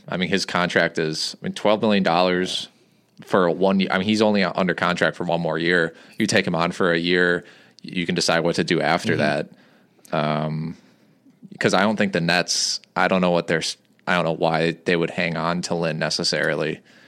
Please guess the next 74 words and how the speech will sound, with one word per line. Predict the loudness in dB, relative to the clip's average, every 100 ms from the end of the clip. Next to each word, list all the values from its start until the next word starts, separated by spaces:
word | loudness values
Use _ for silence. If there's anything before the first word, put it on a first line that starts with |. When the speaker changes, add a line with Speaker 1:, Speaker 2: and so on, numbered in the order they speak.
| -20 -20 -8
Speaker 2:
Yeah, | -2 0 0 -4
I | -2
mean, | 0 0
I, | -2 0
honestly, | 2 2 2
I | 2
haven't | 4 2 0 -2
even | -2 -4
thought | -2 -2 -2 -2
about | 0 2
Jeremy | 2 2 2
Lin | 2 2
that | 0 0
much | -2 -2
'cause | -6
he's | -6
just | -6 -2
been | -2 -2
hurt. | 0 2
Speaker 1:
I |
haven't | 4 4 2
Speaker 2:
You |
Speaker 1:
till | 4
you | 4
Speaker 2:
know, |
Speaker 1:
brought | 2
Speaker 2:
like, | 2
Speaker 1:
this | 0 2
Speaker 2:
it's | 0 0
Speaker 1:
up, | -4
Speaker 2:
just, | -6 -8
Speaker 1:
but | -8
Speaker 2:
it | -6
seems | -2 0
like | 0
forever | 0 0 2 2
since | 0 -2
he's, | -2 -2 -4 -10 -10
you | -8
know, | -6
played | -4 -2
a | 0
Speaker 1:
Played. | -2
Speaker 2:
meaningful | -2 -2 -2 -2
N |
B | 0 0
A | 0
game. | -2 -2 -2
So | 0
Speaker 1:
He | 2
was | 2
Speaker 2:
yeah, |
I | 4
mean, | 2
Speaker 1:
good, | 4
Speaker 2:
the |
hell, | 4
Speaker 1:
though, | 4
but | 2
Speaker 2:
right, | 2 2
when | 0 2
he's, | 2
when | 0 0
he's | 2
out | 0 0
there, | -2
he's | -6
good. | -4 -4 -6
I | -6
mean, | -2
I | 0
think | 2 0
the | 0
Nets, | 0 0 -2 -4 -6